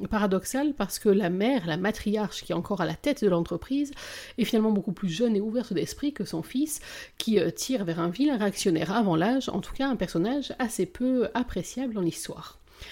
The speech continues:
Et le fils Hamlet, donc, voit d'un très mauvais œil la fratrie maréchale. Ophélie va bientôt se marier, oui,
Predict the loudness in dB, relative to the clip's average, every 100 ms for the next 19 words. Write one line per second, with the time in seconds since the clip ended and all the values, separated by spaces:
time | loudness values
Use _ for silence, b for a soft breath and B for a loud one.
0 | B B B 2 2 0 2 2 2 2
1 | 2 2 2 0 0 -4 -2 -2 -2 -4
2 | -2 0 2 2 2 0 0 0 -2 0
3 | -4 -4 -4 -2 -4 -6 -2 0 0 -2
4 | B B B -2 2 2 4 2 0 -2
5 | 0 0 0 0 0 0 4 4 4 4
6 | 4 4